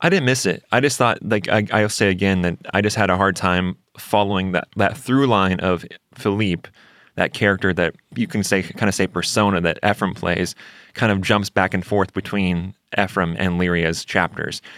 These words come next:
That was a little puzzling 'cause there's one time that I was like, "Wait, did I skip a chapter? Like, I for-, like, did I somehow, like, go too far forward?" But I didn't. I just had to, I just had to go back and double check.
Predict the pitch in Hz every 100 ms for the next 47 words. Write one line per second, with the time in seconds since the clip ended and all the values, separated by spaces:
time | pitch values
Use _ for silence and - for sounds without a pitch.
0 | - 113 135 156 151 139 131 113 113 107
1 | 110 101 92 98 123 120 113 104 90 85
2 | - 107 101 101 87 - - 107 92 107
3 | 123 156 - - - 131 131 - 104 -
4 | 107 123 - 101 185 110 95 110 - 101
5 | - 101 - - - 127 131 135 139 123
6 | 113 104 104 90 - _ 110 110 - 113
7 | 110 95 - 98 92 85 - - - -
8 | 101 101 117 107 85 - - 104 107 104
9 | 92 87 85 - _ - 98 95 101 90
10 | 87 87 85 87 85 82 82 - 90 -
11 | -